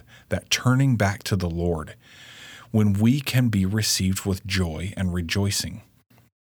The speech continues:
Ezekiel used the word shub and, and really helps us to understand the passage that he gave us in chapter thirty-three so much better when we understand that he's talking about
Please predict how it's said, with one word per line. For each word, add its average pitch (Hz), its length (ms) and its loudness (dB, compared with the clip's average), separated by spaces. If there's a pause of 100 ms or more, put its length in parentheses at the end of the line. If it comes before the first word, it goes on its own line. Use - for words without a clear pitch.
(880)
Ezekiel 98 720 0 (1040)
used 113 360 4
the 113 80 2
word 95 380 0
shub 87 560 -2 (420)
and, 98 240 2 (380)
and 98 440 -2
really 127 420 2
helps 117 420 0
us 107 140 2
to - 120 -4
understand 98 640 0
the 90 80 -4
passage 101 640 0
that - 100 -6
he 92 140 -4
gave 92 180 0
us 87 180 0
in 90 140 -4
chapter 90 400 -2
thirty-three 87 600 -4
so - 340 2
much 101 340 0
better 82 380 -4 (400)
when 98 140 4
we 98 140 2
understand 104 680 2
that - 180 -4
he's - 260 -2
talking 110 460 0
about 82 440 -6